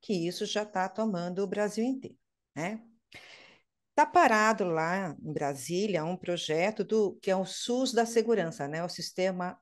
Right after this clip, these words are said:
Único de Segurança, que olharia de modo, assim, mais amplo pro país inteiro. Tá parado.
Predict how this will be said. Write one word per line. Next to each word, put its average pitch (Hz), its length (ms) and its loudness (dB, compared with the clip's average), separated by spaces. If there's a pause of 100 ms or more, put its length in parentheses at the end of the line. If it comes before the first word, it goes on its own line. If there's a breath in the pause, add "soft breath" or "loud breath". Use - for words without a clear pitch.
Único 226 460 -2
de - 80 -14
Segurança, 208 720 -2 (640)
que 233 180 4
olharia 226 960 6 (140)
de 180 260 -2
modo, 180 640 4
assim, 165 300 0
mais 180 440 2
amplo 226 380 2
pro 226 180 -8
país 214 400 4
inteiro. 254 460 -2
Tá 160 100 0
parado. 185 880 4